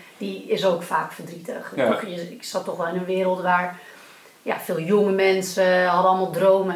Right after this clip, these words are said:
Speaker 1: en ik merkte gewoon van, "Nou, ik, ik vind het, ik ben blij als ik de dag een beetje vrolijk ben doorgekomen, zeg maar." Ehm, en toen het wat slechter werd, toen ben ik uiteindelijk, eh,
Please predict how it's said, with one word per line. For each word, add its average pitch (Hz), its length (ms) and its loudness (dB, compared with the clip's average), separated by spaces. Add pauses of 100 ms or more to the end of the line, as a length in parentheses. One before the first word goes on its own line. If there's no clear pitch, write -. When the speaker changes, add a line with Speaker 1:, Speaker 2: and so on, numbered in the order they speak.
Speaker 1:
en 170 120 -6
ik 175 180 -10
merkte 165 320 -12
gewoon 160 280 -16
van, 160 140 -16
"Nou, 156 220 -10
ik, - 160 -18 (520)
ik - 80 -20
vind 185 180 -10
het, 156 100 -14
ik 165 140 -10
ben 165 140 -8
blij 160 240 -2
als 165 140 -6
ik 156 60 -12
de 180 100 -4
dag 220 240 4
een 254 80 2
beetje 214 240 4
vrolijk 175 400 2
ben 170 160 -2
doorgekomen, 175 680 -2
zeg 175 180 -12
maar." 180 340 -4 (600)
Ehm, 190 360 0 (240)
en 196 300 -2
toen 202 160 -4
het 190 100 -2
wat 175 200 -4
slechter 226 460 -2
werd, 170 320 -4
toen 175 360 -6 (640)
ben 208 180 2
ik 190 100 -2
uiteindelijk, 185 600 0
eh, 180 220 -2